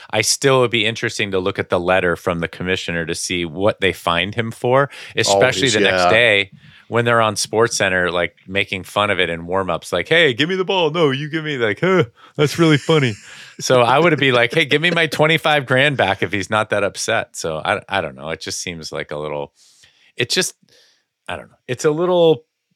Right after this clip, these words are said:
Speaker 1: I don't know. They're, they're taking us for fools, right? Like, we're idiots. Like,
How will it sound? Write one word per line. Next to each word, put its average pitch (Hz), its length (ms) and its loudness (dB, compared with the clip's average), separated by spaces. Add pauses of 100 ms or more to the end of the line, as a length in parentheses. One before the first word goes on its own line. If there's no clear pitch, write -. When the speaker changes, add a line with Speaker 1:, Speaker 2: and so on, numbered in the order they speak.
(120)
Speaker 1:
I 143 120 -2
don't 139 140 2
know. 120 40 0
They're, 131 140 4
they're 139 220 2
taking 156 440 0
us 131 140 2
for 113 120 0
fools, 95 540 -4
right? 92 240 -2
Like, 101 160 -4
we're 117 140 -2
idiots. 98 480 -4
Like, 78 360 -10